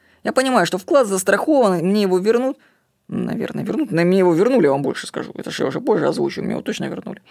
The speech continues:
И довольно-таки быстро. Таким образом, чего было переживать? Для того, чтобы войти в состояние безупречности, требуются годы и тотальный перепросмотр своей жизни. Ведь эмоции вызываются как реакция внутреннего ребенка на события в прошлом.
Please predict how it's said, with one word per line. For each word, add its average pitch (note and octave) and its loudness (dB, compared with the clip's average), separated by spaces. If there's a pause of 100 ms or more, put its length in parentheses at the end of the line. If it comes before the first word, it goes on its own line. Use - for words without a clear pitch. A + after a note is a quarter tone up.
(260)
И - -12
довольно-таки A3 -6
быстро. - -8 (460)
Таким A#3+ 0
образом, D#3 2
чего A3+ 2
было A3+ 6
переживать? F#3+ 4 (320)
Для C3 -2
того, F3 4
чтобы D3+ 0
войти D3 2
в - -6
состояние C#3+ 0
безупречности, F3 -2
требуются E3+ 2
годы D3 0 (240)
и - -8
тотальный D3 2
перепросмотр C#3 -2
своей B2+ -2
жизни. - -8 (880)
Ведь - -4
эмоции G3 2
вызываются D3 4
как B2+ -4
реакция E3+ 4
внутреннего D3+ 0
ребенка C#3+ 0
на B2+ -2
события E3 0
в - -12
прошлом. D3 -2